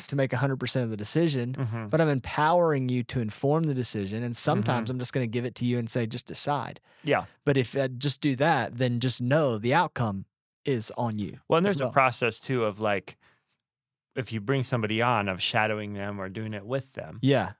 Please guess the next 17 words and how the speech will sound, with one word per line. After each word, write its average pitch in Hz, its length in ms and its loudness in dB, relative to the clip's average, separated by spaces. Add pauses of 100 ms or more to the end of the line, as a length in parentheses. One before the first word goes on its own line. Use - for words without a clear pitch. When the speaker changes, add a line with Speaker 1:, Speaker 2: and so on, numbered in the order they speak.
(140)
Speaker 2:
And 113 160 -4
Speaker 1:
Yeah. 180 100 -2
Speaker 2:
seeing, 127 180 2
like, 104 160 -2
at 107 100 -2
this 170 160 0
point, 113 280 0
like, 104 160 0
I 120 100 6
don't, 123 260 4
I'm 123 200 2
n-, 113 100 -4
I 120 120 2
don't 113 200 0
make 104 220 -6
any 131 240 -4
decisions. 98 640 -12